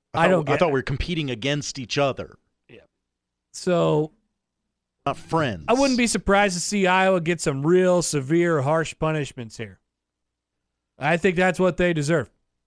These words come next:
Speaker 2: I wanna see those stuffed shirts in Indianapolis really lay the hammer down and make an example out of somebody. Prove that you still have the mettle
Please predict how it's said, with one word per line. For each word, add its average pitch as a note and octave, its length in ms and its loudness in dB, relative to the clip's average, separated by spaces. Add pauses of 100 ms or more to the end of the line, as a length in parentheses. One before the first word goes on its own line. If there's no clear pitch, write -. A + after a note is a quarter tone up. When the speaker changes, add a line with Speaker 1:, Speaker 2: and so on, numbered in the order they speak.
Speaker 2:
I A#2 60 -8
wanna C#3 180 -2
see D3 180 -4
those B2 200 -2
stuffed - 440 -4
shirts - 480 -4
in D3+ 100 -6
Indianapolis C#3+ 1080 -6 (1200)
really G3 440 0
lay E3+ 180 2
the D3+ 120 0
hammer F3 360 0
down E2+ 320 -6
and A2 80 -4
make C3 220 0
an D3 80 -4
example D3+ 500 -2
out G2 160 -2
of F#2 100 -8
somebody. F#2 720 -10
Prove F#3+ 460 0
that E3 160 -2
you D3 200 -8
still F#3+ 500 -2
have E3+ 300 -2
the D#3 60 -4
mettle D3 600 -2